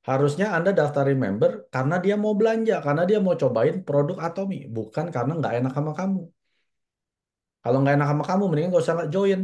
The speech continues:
nyampe-nyampein saya. Kalau nggak be-, nggak belanja enam bulan juga mati gitu ya. Ngapain kamu nyusahin, buang-buang waktu saya? Jadi ingatkan si Budi, kamu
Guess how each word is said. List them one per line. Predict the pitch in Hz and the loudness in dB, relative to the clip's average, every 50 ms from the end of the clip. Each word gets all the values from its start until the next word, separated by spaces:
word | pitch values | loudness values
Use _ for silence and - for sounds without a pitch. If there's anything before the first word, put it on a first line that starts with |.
| 196 | -2
nyampe-nyampein | 165 143 139 143 143 143 135 139 147 143 147 139 180 | -2 0 0 2 2 0 2 2 2 2 2 2 2
saya. | 185 190 180 151 | 2 2 2 2
Kalau | 135 131 123 | 2 0 2
nggak | 113 110 110 | 0 -2 -2
be-, | - - 76 - - - - | -2 -6 -6 -8 -14 -6 -2
nggak | 135 120 117 110 | 0 0 0 0
belanja | 113 107 104 113 135 175 165 | 0 -2 0 0 0 0 0
enam | 151 135 120 110 | 0 0 0 0
bulan | 104 113 143 156 139 | 0 2 2 2 2
juga | 107 95 101 | 2 0 0
mati | 95 90 82 80 - - 190 202 - 113 | 0 0 -2 -4 -4 -4 -4 -4 -4 -6
gitu | 107 95 90 98 120 | -6 -2 0 0 0
ya. | 156 180 170 - 143 | 0 0 -4 -4 -6
Ngapain | 123 120 - - 143 196 285 277 | -6 -4 -2 0 0 0 0 0
kamu | 202 185 170 151 | -2 0 0 2
nyusahin, | 135 120 - - 98 101 101 98 95 95 - _ - 101 | 0 0 0 -2 -2 0 0 -2 -4 -6 -10 _ -4 -2
buang-buang | 101 98 95 92 92 92 90 85 87 | 0 0 0 0 -2 -4 -4 -4 -6
waktu | 87 - - 82 - | -8 -8 -16 -18 -16
saya? | - - - - _ - - - - _ _ _ | -18 -20 -20 -20 _ -20 -20 -20 -20 _ _ _
Jadi | - 123 - 226 208 190 | 0 2 2 2 2 2
ingatkan | 180 160 147 139 - 143 139 139 | 2 0 -2 0 0 0 0 2
si | - 127 - 92 | 0 -2 -2 -2
Budi, | 87 - - 135 185 92 - - _ _ _ _ _ _ _ _ _ | -2 -2 -2 -4 -6 -6 -10 -14 _ _ _ _ _ _ _ _ _
kamu | - 160 175 214 254 | -4 -2 2 2 0